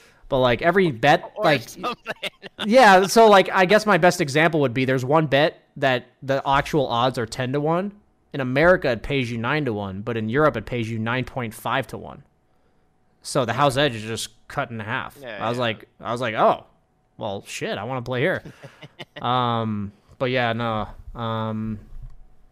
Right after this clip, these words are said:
Speaker 1: I, I don't, I didn't really expect this to turn into a gambling podcast, but, uh, you've enabled me. I, I think I'm
Speaker 2: What?
Speaker 1: talking about it more 'cause I haven't gotten to do it in, like, the last, like,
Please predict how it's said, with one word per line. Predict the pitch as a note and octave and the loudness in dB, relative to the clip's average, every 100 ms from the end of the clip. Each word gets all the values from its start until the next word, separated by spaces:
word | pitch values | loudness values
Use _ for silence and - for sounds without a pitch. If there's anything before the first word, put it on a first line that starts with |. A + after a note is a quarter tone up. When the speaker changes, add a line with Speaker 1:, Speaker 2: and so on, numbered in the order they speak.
| _ - | _ -14
Speaker 1:
I, | A2+ C3 F#3 | -8 -4 -4
I | |
don't, | C#4 | -2
I | G3+ | -4
didn't | A#3+ A#3 | -4 -4
really | G3+ F3+ | -2 -2
expect | - - E3 | -2 -8 -6
this | D3 | -8
to | C3+ | -10
turn | A#2 C#3+ | -8 -6
into | C#3 A#2+ | -4 -4
a | G2+ | -6
gambling | G2+ C3 A2+ F#2 | -6 -6 -6 -10
podcast, | F#2+ F#2 F#2 F#2+ - - | -10 -12 -10 -12 -12 -14
but, | F#2 E2 G#2 | -14 -12 -10
uh, | F#2+ F#2+ | -8 -6
you've | G#2+ A#2+ | -6 -6
enabled | A2 B2+ B2+ F#2+ | -4 -4 -4 -6
me. | F#2+ F#2 _ - - - _ _ _ _ _ _ _ | -10 -10 _ -20 -20 -20 _ _ _ _ _ _ _
I, | - A#3+ - | 2 2 2
I | G3 | 2
think | F#3 C#4+ D#4+ | 2 4 4
I'm | A3+ | 4
Speaker 2:
What? | - | 6
Speaker 1:
talking | F3+ F#3+ | 6 6
about | G#3+ G3 | 6 8
it | E3 | 6
more | D3+ E3+ | 6 4
'cause | G#3+ D3 | 4 2
I | C3 | 2
haven't | D#3 E3 | 2 0
gotten | A#2+ C3 D#3 | 0 -2 -2
to | G#2+ | -6
do | F#2+ C3+ | -2 0
it | B2+ | 0
in, | G#2+ | 0
like, | G#2+ G#2 | -4 -6
the | |
last, | G2+ A2+ A#2 | -4 -4 -4
like, | B2+ G#2 - | -6 -8 -10